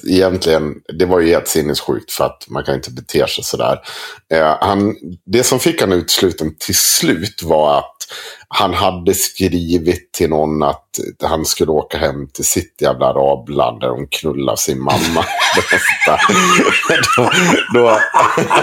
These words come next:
<laughs> men då var det ju, det var ju faktiskt en konversation när någon skrev något sånt där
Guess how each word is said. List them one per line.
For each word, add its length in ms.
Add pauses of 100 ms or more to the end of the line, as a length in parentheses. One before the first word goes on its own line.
(180)
<laughs> 800
men 360
då 100
var 320
det 60
ju, 200
det 160
var 320
ju 100
faktiskt 440
en 140
konversation 680
när 80
någon 380
skrev 560
något 160
sånt 200
där 140